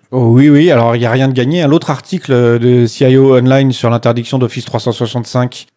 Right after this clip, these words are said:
dans les administrations, par exemple, pourrait nous laisser penser qu'il y a effectivement cette volonté, au moins sur la question des données, même si on n'est pas sûr du logiciel, mais dire évitons au moins de voir les données des administrations partir sur les serveurs américains. C'est une vision stratégique au moins un petit peu.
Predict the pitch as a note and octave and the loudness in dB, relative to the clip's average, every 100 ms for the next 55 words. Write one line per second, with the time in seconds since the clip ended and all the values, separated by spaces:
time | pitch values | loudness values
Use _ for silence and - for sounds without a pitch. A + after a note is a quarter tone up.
0 | _ A#2+ C3+ B2+ B2 A#2+ - A#2 - D#3 | _ -4 -2 0 0 -2 -4 -6 -4 -4
1 | C#3 A2 A#2+ A#2 A2 A2 A2+ A2 - A#2 | -2 -2 -4 -4 -2 -2 -2 -2 -4 -4
2 | A#2+ A2 B2+ B2+ A#2 A2+ G#2+ G#2 G#2 G#2 | -4 -2 -2 -2 -4 -4 -4 -4 -6 -6
3 | A2 G#2+ G#2+ G2+ A#2 A#2 A2+ A2 A2 G#2+ | -4 -4 -6 -8 -6 -4 -4 -2 -2 -2
4 | G#2 C#3+ G#3 _ _ D3+ C#3+ D#3 D#3 B2 | -2 -2 -2 _ _ 0 2 2 0 0
5 | A#2 A#2 A2 C3+ A#2+ A2+ B2+ C3+ C3 - | 0 -2 -4 -4 -2 0 0 0 -2 -6
6 | _ - A#2+ A#2 A#2 A#2 - A2+ A#2 A2+ | _ -6 -4 -4 -4 -4 -4 -4 0 0
7 | A#2 - C3+ A#2 G#2+ A#2 - B2 B2+ C#3+ | -2 -2 -2 -2 -2 -4 -2 -4 -4 -4
8 | C#3 C#3+ C3+ C#3+ C#3+ A#2+ A2+ B2 A2+ G#2 | -2 0 0 0 0 -2 0 -2 0 -4
9 | G#2 A#2+ A#2+ A#2+ G#2+ G#2+ A2+ - A#2 B2 | -2 0 0 0 0 -2 -4 -6 -8 -6
10 | A2+ G#2 A#2 - G#2+ - G#2+ A2 G2+ G2+ | -8 -6 -6 -6 -6 -6 -4 -4 -4 -6
11 | F#2+ D3+ - - G#2+ A2 A#2+ C3+ D3 C#3+ | -6 -8 -8 -10 -8 -6 -6 -4 -4 -4
12 | - - C#3+ B3+ D3+ E3+ F3 - - B3+ | -4 -4 -4 -2 -4 -4 -6 -4 -2 -2